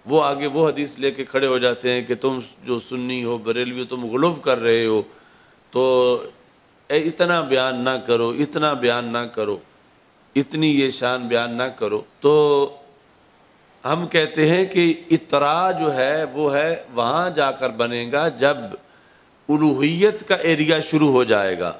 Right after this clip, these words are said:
तो वो इतरा है कि रसूल पाक सल्लल्लाहु अलैहि वसल्लम को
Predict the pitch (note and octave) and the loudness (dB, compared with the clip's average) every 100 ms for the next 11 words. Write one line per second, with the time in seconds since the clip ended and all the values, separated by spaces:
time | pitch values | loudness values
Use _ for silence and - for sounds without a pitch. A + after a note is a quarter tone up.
0 | - - _ _ _ _ _ _ _ _ | -16 -20 _ _ _ _ _ _ _ _
1 | B2 C3 C3 C3 B2 G#2 G#2 A2 B2+ G#3 | -2 0 2 0 -4 -8 -14 -6 2 4
2 | G#3+ F3+ E3+ D3+ D3+ D#3 C#3+ C#3 C3+ C#3+ | 4 2 0 2 2 2 0 -2 -2 -2
3 | C#3 C3 B2+ - D#3+ D#3+ B2+ B2 B2+ C3+ | 0 0 -4 -6 -2 0 0 0 0 -2
4 | - C3+ B2+ B2 A#2+ A2+ - B2+ C3 A#2 | -6 -4 -2 0 0 -2 -4 -4 -4 -6
5 | - C#3+ F3 F#3 | 0 2 2 -4